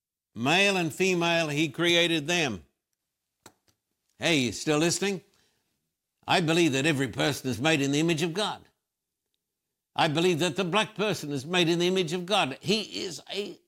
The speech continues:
child of God. Christ died for him.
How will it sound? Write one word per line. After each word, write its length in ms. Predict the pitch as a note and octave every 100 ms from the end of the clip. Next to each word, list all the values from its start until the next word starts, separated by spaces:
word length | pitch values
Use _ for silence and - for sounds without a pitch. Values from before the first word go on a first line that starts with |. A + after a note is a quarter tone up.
| _
child 460 | - - G3 G#3+ A3+
of 160 | A3
God. 520 | F3+ B3+ B3+ C#4+ G3 G2+ _ _ _ _ _ _
Christ 400 | - G3+ A3+ -
died 300 | A3 G#3 A3+
for 80 | F3
him. 280 | F3+ D#3+